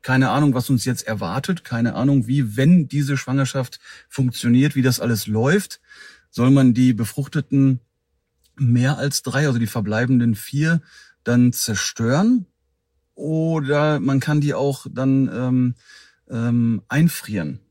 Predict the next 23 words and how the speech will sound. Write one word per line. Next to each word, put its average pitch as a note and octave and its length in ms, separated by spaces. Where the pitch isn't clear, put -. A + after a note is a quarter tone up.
So, F#2+ 220
wir C#3+ 160
haben D#3+ 160
uns C#3+ 180
für - 180
das A#2 300
Einfrieren E3+ 680
der B2 140
übrigen B2+ 440
vier - 420
entschieden F3+ 600
und B2 200
haben A#2 220
drei, A2+ 480
äh, C3 100
in C#3+ 140
den C#3+ 140
Körper D3 560
meiner B2+ 280
Frau C3 440
zurücktransferieren A2 1200
lassen. - 340
Ja. - 120